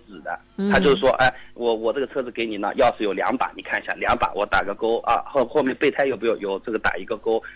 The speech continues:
Speaker 1: 这个的话呢，就是一定要耐耐心心的，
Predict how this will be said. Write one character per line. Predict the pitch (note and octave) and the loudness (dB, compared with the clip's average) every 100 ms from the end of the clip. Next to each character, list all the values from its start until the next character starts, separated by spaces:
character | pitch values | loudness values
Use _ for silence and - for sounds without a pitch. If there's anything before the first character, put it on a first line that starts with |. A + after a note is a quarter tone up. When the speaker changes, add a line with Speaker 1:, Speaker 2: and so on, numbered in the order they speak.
| - - | -20 -2
Speaker 1:
这 | F#3+ | 4
个 | F3 | 6
的 | C#3 | 6
话 | D3+ | 4
呢， | B2 A2 | 2 0
就 | - B2+ | -4 -8
是 | A#2+ A2+ - | -6 -10 -8
一 | B2 | -10
定 | C3+ F3 D3+ A2+ | -6 -2 -2 -2
要 | B2+ A2 | -4 -4
耐 | C3+ C#3 | 0 0
耐 | B2 A#2 | 0 -2
心 | G#2+ B2+ | -4 -10
心 | B2 B2+ | -4 -2
的， | A#2 | -2